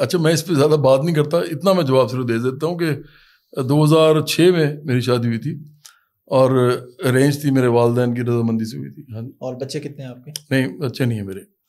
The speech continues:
Speaker 2: अच्छा।
Speaker 1: हाँ, मैं पॉलिटिक्स जो है वो फुल टाइम, मैंने आपको बताया ना, मैं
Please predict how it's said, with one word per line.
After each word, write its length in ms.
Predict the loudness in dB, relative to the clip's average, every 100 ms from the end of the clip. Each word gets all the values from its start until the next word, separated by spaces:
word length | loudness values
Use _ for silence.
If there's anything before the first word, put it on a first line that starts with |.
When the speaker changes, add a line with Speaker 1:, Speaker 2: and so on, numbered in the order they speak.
| _ -20
Speaker 2:
अच्छा। 220 | -18 -14
Speaker 1:
हाँ, 140 | -14 -6
मैं 360 | 0 2 2 2
पॉलिटिक्स 460 | 0 2 -2 -2
जो 60 | -2
है 140 | 0
वो 440 | 0 -2 -6 -8 _ _ _ _ -8
फुल 200 | 0 2
टाइम, 180 | 4 2
मैंने 120 | 2
आपको 140 | 0
बताया 260 | 0 2 2
ना, 120 | 2
मैं 400 | 4 4 4 2